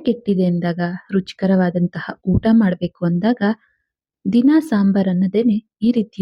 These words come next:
ಒಮ್ಮೆ ಚಟ್ನಿನ ಟ್ರೈ ಮಾಡಿ, ತುಂಬಾನೇ ಟೇಸ್ಟಿಯಾಗಿರುತ್ತೆ.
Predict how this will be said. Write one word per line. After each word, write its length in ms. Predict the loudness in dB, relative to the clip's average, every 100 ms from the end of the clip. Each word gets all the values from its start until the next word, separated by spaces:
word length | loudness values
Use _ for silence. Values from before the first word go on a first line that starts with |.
| -2
ಒಮ್ಮೆ 220 | 0 0 -2 _ _ -6
ಚಟ್ನಿನ 360 | -2 2 2 2 -2
ಟ್ರೈ 160 | -4 0 0
ಮಾಡಿ, 200 | 0 -4 -6 _ _ _
ತುಂಬಾನೇ 420 | 0 2 4 2 2
ಟೇಸ್ಟಿಯಾಗಿರುತ್ತೆ. 800 | 0 -2 -2 -2 0 -2 -2 -4